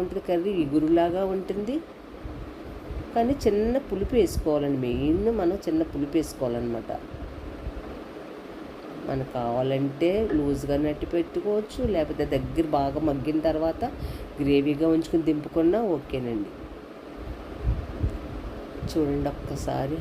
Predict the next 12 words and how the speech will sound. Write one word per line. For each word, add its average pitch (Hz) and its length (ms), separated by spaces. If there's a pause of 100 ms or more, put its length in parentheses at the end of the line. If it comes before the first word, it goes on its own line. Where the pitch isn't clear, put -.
అవన్నీ 135 480
కలిపితే 139 420 (1700)
ఆ - 20 (100)
మసాలా 143 640
అంతా 139 220 (100)
ముక్కకు 147 440
పట్టి 131 360 (1120)
అప్పుడు 135 400
ఉంటుందండి 131 580 (120)
మీకు 131 340 (1300)
పీతల 135 440 (140)
పులుసు 139 380